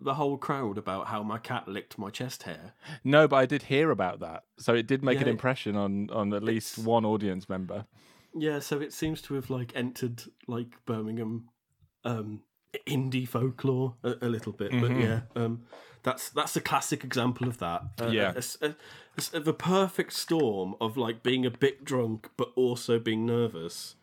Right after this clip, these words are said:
Speaker 2: Yeah.
Speaker 1: Um, just results in me saying the most awful shit on stage.
Speaker 2: Yeah.
Speaker 1: Um,
Speaker 2: Can I
Speaker 1: anyway,
Speaker 2: tell,
Speaker 1: this
Speaker 2: can I
Speaker 1: isn't,
Speaker 2: tell,
Speaker 1: this
Speaker 2: can I
Speaker 1: isn't
Speaker 2: tell
Speaker 1: band
Speaker 2: one more
Speaker 1: chat.
Speaker 2: story?
Speaker 1: Okay, go on, go on then, go on.
Speaker 2: So I, d-, I did a gig once and said,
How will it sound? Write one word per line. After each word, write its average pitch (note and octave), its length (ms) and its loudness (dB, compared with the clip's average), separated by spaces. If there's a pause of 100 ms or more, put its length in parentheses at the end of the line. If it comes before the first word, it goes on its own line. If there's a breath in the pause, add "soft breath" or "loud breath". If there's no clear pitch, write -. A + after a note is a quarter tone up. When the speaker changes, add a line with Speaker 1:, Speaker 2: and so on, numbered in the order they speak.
(200)
Speaker 2:
Yeah. G2+ 240 4 (200)
Speaker 1:
Um, G2+ 440 -2 (180)
just - 320 -2
results G#2+ 400 -4
in G#2 80 -4
me G2 80 -6
saying F#2 360 -8
the F#2 60 -6
most F2 360 -8
awful F#2+ 400 -4
shit F2+ 220 -6
on F#2 120 -8
stage. E2 460 -10 (300 soft breath)
Speaker 2:
Yeah. G2 420 2 (120)
Speaker 1:
Um, A#2 300 -2 (460)
Speaker 2:
Can D3 140 6
I D#3 40 10
Speaker 1:
anyway, D#3 120 6
Speaker 2:
tell, F3 160 10
Speaker 1:
this E3+ 100 4
Speaker 2:
can E3 100 8
I F3+ 40 10
Speaker 1:
isn't, E3+ 100 6
Speaker 2:
tell, F#3 180 8
Speaker 1:
this G#3+ 120 6
Speaker 2:
can D4+ 80 8
I - 20 10
Speaker 1:
isn't C#3+ 80 8
Speaker 2:
tell D#3 100 10
Speaker 1:
band A#2 120 10
Speaker 2:
one C#3+ 160 8
more D3+ 180 8
Speaker 1:
chat. - 80 -8
Speaker 2:
story? F2+ 400 4 (380 soft breath)
Speaker 1:
Okay, - 360 -2
go C3+ 120 2 (120)
on, - 160 -10
go D3+ 220 8
on G2+ 180 -4
then, E2+ 200 -10 (140)
go C3+ 200 2
on. - 200 -12 (200)
Speaker 2:
So A2+ 500 4
I, A2+ 460 4
d-, G#2 160 -12
I G#2+ 80 2
did A2+ 160 0
a - 20 2
gig G#2 260 -2
once F#2 560 -2
and F2 400 0
said, E2+ 520 -2